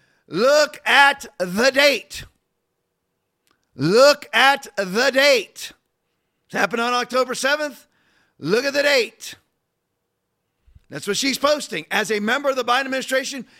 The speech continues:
and you're telling me the Biden administration, did the Biden administration take, make her take it down? No. No, 'cause they're pro, they're pro-Hamas and anti-Israel.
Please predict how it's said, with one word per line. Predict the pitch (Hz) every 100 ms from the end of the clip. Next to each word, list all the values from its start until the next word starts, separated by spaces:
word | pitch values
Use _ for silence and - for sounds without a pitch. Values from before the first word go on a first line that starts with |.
| _
and | 175
you're | 220 269
telling | 233 262 277
me | 277 269 - _
the | -
Biden | 190 233 269
administration, | 269 262 - 247 254 - 330 - _ -
did | 175
the |
Biden | 214 262
administration | 277 269 262 269
take, | 254 254
make | 247 240
her |
take | 226 247
it |
down? | 247 285 277 _ -
No. | 208 233 - _ _ _ _ _ _ _ _ _ _
No, | 185 208
'cause | - 190
they're | 226
pro, | 214 233 269
they're | 233 220
pro-Hamas | - 226 226 254 277 311 220 - - _ _ -
and | 214
anti-Israel. | 220 208 214 233 269 233 202 131